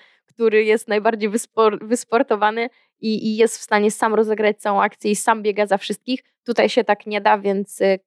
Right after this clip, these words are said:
każdy w drużynie czuje się wtedy potrzebny. Nawet osoby, które nie są jakoś super wysportowane i nawet jeśli nie dostaną w jakiejś, w danej akcji piłki do rąk, to jednak czują się,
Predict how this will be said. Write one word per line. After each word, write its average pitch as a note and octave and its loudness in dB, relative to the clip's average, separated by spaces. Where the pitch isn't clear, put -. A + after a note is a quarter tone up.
każdy B3 0
w G3+ -8
drużynie G#3+ 0
czuje G#3 2
się G3+ -8
wtedy F#3+ -6
potrzebny. F3+ -2
Nawet G#3+ 2
osoby, G#3 -2
które G3 0
nie A3+ 4
są A3+ 0
jakoś G#3+ 0
super A3 0
wysportowane G3+ -2
i B3+ -4
nawet C#4+ 0
jeśli C4+ -4
nie C4 -4
dostaną A#3+ 0
w A3 -4
jakiejś, A3+ -2
w G3+ -14
danej A3+ 2
akcji A3 -4
piłki A3 -4
do F3+ 0
rąk, A3+ 2
to G#3+ 2
jednak A#3+ 2
czują B3+ 2
się, B3+ 4